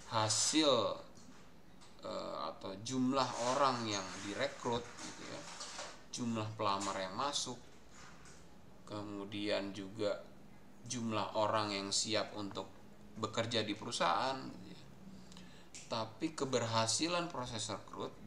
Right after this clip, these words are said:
juga harus dibarengi dengan kemampuan organisasi dalam mempertahankan calon karyawan yang talent tadi yang sudah direkrut tadi. Jadi,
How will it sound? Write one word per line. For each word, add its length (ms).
juga 400
harus 560
dibarengi 640
dengan 320
kemampuan 560
organisasi 720
dalam 320
mempertahankan 1040
calon 400
karyawan 580
yang 180
talent 480
tadi 280
yang 80
sudah 360
direkrut 1160
tadi. 280
Jadi, 240